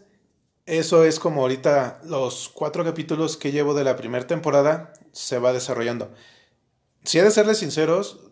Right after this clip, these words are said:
me atrapó más el diario de una presidenta que el de este Dougie Kamealoha, porque la interacción de ellos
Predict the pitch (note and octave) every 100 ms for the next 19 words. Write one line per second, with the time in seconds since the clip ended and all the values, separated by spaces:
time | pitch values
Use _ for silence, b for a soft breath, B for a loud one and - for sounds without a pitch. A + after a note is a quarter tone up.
0 | - - C3+ C3 C3+ B2 C3+ D3 D3 D3
1 | D#3 C#3 C3+ C3+ C3+ C3+ C3+ B2+ - A2
2 | A2+ A2 C3 B2+ - A2 A2 G#2+ G#2 G#2+
3 | G#2+ - C3 A#2 A2 A2+ A#2+ B2 b b
4 | b b _ B2 B2 C3 C#3 D3+ D3 G3+
5 | - b b b _ D3 D#3 D3+ D3 D3+
6 | D3 D3+ D3+ F#3 F#3 F3+ F3+ F3+ F#3 F#3